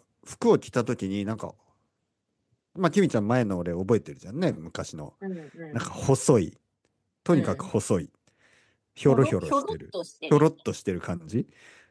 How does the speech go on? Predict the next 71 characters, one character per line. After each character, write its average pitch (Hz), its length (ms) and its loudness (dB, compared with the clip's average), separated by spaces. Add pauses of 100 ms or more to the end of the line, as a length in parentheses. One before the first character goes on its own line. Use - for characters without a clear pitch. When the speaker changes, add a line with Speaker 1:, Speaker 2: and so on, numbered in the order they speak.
(220)
Speaker 2:
う 180 60 -8
ん、 175 80 -6
う - 20 -10
ん。 - 20 -12
Speaker 1:
は 196 280 4 (200)
な 135 140 2
く - 120 0
な 143 180 6
り。 92 420 -2 (760)
Speaker 2:
え、 330 120 4
そ 440 220 6
う 370 40 6
な 277 120 4
ん 190 100 0
だ。 - 200 -6 (200)
Speaker 1:
そ 214 180 6
う 139 40 2
そ 107 160 4
う。 - 220 -4 (140)
だ 185 100 0
か - 180 2
ら、 135 80 6
あ 123 40 4
の、 120 120 -6
Speaker 2:
ち - 40 -14
ょ-、 - 60 -20
ち - 40 -8
ょ - 560 -12
っ - 80 -8
と 233 120 -4
ず 220 140 -4
し 285 160 -6
っ - 140 -10
と - 120 -14
し - 100 -14
た - 100 -8
の。 190 60 -16 (560)
<laughs> - 560 -16
Speaker 1:
そ 208 200 6
う、 - 20 4
ま 170 220 2
あ、 - 80 -10
痩 156 200 -2
せ 381 140 -2
す 392 160 -2
ぎ 370 120 -4
て 123 100 -2
た 98 100 -8
か 98 100 -8
ら、 98 180 -6
前 208 220 0
は 127 100 -2
痩 107 120 -6
せ 202 140 -8
す 214 140 -10
ぎ 233 80 -4
て 123 120 -4
た - 100 -10
か 104 100 -10
ら、 101 260 0
な 131 100 0
ん 143 80 0
か、 104 140 -4
そ 113 120 -6
の、 104 320 -6 (880)
細 196 340 0
く - 100 -14
て、 104 140 0
な 107 120 0
ん 107 80 -6
か、 80 320 -8